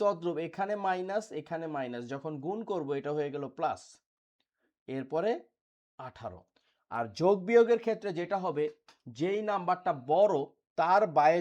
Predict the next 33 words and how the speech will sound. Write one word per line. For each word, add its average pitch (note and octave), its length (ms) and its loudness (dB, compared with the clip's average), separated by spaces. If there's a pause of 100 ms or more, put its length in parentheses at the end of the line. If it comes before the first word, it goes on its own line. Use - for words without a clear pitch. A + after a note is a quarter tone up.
যে F3+ 160 -2
চিহ্নটা E3+ 480 -4
আছে E3+ 220 -14
সেটাই A2 320 -12
হবে। E2+ 200 -14 (460)
যেমন F#3+ 300 2 (420)
মাইনাস G3 500 0 (140)
পনেরো A3 300 0 (120)
প্লাস D3+ 260 0 (180)
আঠারো, F2+ 280 -16 (300)
আমরা E3 240 -2
সোজা F#3 280 2
বাংলায় F#3+ 320 2
আঠারো E3 320 -2
থেকে F#3 160 -4 (100)
পনেরো F3 300 -4
বাদ E3+ 160 2
দিলে F3 140 -4 (120)
তিন F#3 140 -6 (120)
হয়, G#3 180 -2 (680)
আর C#3+ 80 0 (200)
এই D3 80 -2 (200)
আঠারো D#3+ 280 -4 (180)
সাইনটা C#3+ 360 -6
হচ্ছে D3+ 180 -8 (100)
প্লাস, E3+ 220 0 (120)
তার A#2 180 -6
মানে G#2+ 200 -12
এখানে A2+ 260 -14
হচ্ছে D3 160 -12 (100)
প্লাস, F#2 180 -18 (560)
প্লাসের E3 400 2
ক্ষেত্রে F#3+ 240 -6